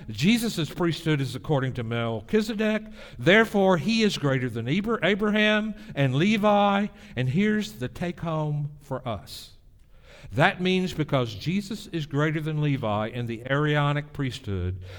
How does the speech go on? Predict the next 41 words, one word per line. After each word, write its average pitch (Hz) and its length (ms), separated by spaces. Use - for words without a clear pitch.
because 135 400
Jesus 180 500
is 139 200
the 120 120
real 160 400
great 139 420
high 156 320
priest, 135 540
because 160 500
Melchizedek 170 840
is 147 120
like 151 300
him. 208 460
It's 165 300
not 202 260
that 226 140
Jesus 220 420
is 190 180
like 151 280
Melchizedek, 156 720
but 165 300
it 214 160
is 226 300
that 208 200
Melchizedek 190 800
is 160 160
like 165 220
him. 147 360
Because 196 440
of 208 120
that, 151 280
we 160 100
can 160 160
know 147 140
two 196 240
things 180 340
about 156 300
Jesus. 101 420
First, 226 480
he's 220 220
eternal, 135 560